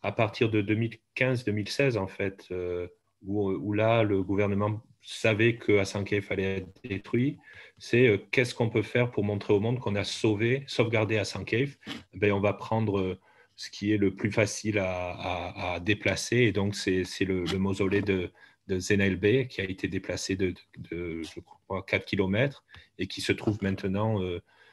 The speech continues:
dans le, proche du centre-ville du nou-, nouveau Hasankeyf. Mais c'est pas,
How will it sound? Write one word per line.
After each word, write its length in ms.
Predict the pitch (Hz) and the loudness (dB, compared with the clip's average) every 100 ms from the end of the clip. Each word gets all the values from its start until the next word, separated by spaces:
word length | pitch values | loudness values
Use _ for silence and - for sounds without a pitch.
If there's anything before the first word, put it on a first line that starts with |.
| _ - | _ -14
dans 220 | 90 95 | -4 -2
le, 220 | 95 92 | 0 -2
proche 340 | 87 - 117 107 | -2 2 4 4
du 120 | 92 | -2
centre-ville 760 | - - 110 110 - 92 101 101 | -2 2 2 2 2 2 0 -2
du 160 | 95 | 0
nou-, 400 | 92 95 101 101 - | 2 4 4 2 0
nouveau 440 | 104 98 110 113 | 0 4 4 4
Hasankeyf. 680 | 101 - 98 - 90 - - _ _ - - - - | 2 -2 -6 -4 -4 -6 -14 _ _ -18 -16 -8 0
Mais 100 | 101 | 2
c'est 180 | - | 2
pas, 300 | 95 110 113 | 2 2 2